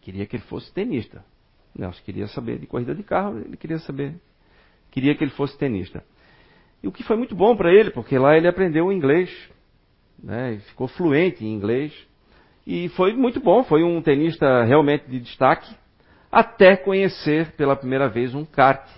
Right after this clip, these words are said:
E aí foi paixão à primeira vista e nunca mais quis saber.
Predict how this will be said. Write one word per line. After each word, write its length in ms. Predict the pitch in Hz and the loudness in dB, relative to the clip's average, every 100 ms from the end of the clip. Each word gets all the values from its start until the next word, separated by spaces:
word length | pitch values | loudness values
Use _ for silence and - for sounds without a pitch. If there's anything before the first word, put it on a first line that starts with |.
| - | -12
E 160 | 131 | -2
aí 340 | 120 104 113 127 _ | 0 0 -4 -10 _
foi 160 | 120 | -10
paixão 440 | 107 110 - 120 113 | -4 -6 -6 -6 -6
à 40 | |
primeira 340 | 110 117 127 156 | -8 -6 -2 -2
vista 400 | 123 160 - - _ _ | -4 -10 -14 -16 _ _
e 120 | 254 | -6
nunca 460 | 269 185 160 202 156 | -2 0 -2 -2 -4
mais 200 | 139 139 | -6 -6
quis 180 | 160 - | -12 -8
saber. 340 | 185 117 92 | -6 -6 -6